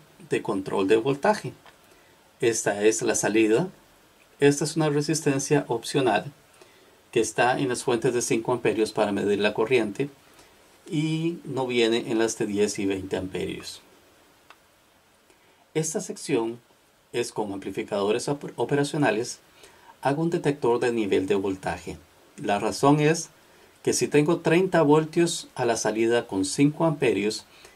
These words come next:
muy posiblemente la carga va a disipar toda la potencia.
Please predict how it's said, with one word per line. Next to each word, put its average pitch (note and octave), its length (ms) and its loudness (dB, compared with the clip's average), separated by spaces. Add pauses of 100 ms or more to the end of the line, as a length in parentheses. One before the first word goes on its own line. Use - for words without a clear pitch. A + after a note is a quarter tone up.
(180)
muy E3 180 4
posiblemente F3 640 4
la D3 140 4
carga C3 300 4
va A#2 100 4
a A#2 60 4
disipar B2 640 0 (400)
toda A#2 240 2
la G#2 120 -4
potencia. F#2 560 -6